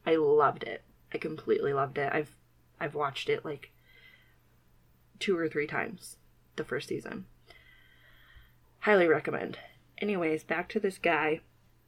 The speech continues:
and his cemeteries in Russia. Um, so, Moskvin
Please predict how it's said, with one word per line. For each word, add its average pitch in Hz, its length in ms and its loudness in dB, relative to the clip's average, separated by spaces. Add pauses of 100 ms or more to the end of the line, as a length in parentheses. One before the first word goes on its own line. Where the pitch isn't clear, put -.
(680)
and 185 120 -2
his 190 160 -2
cemeteries 165 600 2
in 156 100 -4
Russia. 160 460 -2 (1300)
Um, 175 420 4 (760)
so, - 420 2 (600)
Moskvin 175 760 0